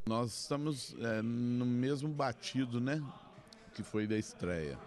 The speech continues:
É, e voltamos hoje ao trabalho, é, já em vi-, visando esse jogo de segunda-feira.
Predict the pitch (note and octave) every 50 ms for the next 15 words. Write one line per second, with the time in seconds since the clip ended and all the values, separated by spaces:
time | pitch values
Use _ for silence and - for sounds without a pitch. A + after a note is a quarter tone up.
0 | - - - - - - - - - - - - - - - - - - - -
1 | - - - - - - - - - - G2 G2 F#2+ F#2+ F#2+ F#2+ F#2+ F#2 F#2+ G2+
2 | G#2+ G#2+ G#2+ G#2 - G2+ G#2+ G#2+ G2+ - A2 G#2+ A2 G#2 E2+ G#2 A2 A2+ G#2 -
3 | - - G#2+ G#2+ G2+ F2+ A#2 A#2 B2+ C3 C3+ C3+ C#3 A#2+ - - - - - -
4 | - - - - - - - - - - - - - - - - - - F2+ F2
5 | G2+ G#2+ G#2 G#2 G#2 G2+ G2 F#2 F2 E2+ E2 D#2+ D2+ D#2+ F2 G#2 G#2 G2+ F2 F2+
6 | A2 A#2 A#2 A2+ G2+ G#2 F#2 F#2 G#2 A2 A2 F2+ - A2+ A#2+ B2 A#2 A2+ A2 G#2
7 | - G2+ F#2+ F2 G#2+ A2 G#2+ G2+ F2 - - G2 F#2 G#2 G2+ G2+ F#2 - - G2+
8 | A2+ A#2+ B2 B2 B2